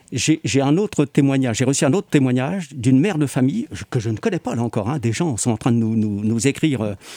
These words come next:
euh, sur le, le, le site de Orlib. Euh, u-, u-, une, une mère m'écrit en, en disant, euh, « Nous n'avons pas dormi de la nuit parce que notre fille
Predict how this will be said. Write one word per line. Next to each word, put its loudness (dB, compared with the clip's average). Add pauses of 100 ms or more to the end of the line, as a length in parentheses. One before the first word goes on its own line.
(280)
euh, -4
sur -2
le, 0
le, -4
le -4
site -4
de -4
Orlib. -2 (640)
Euh, -4
u-, -4
u-, -2
une, 2
une 4
mère 2
m'écrit -2 (460)
en, -2
en 0
disant, -2
euh, « -2 (760)
Nous 4
n'avons 2
pas 0
dormi 2
de 0
la 4
nuit 2
parce -6
que 2
notre 2
fille -2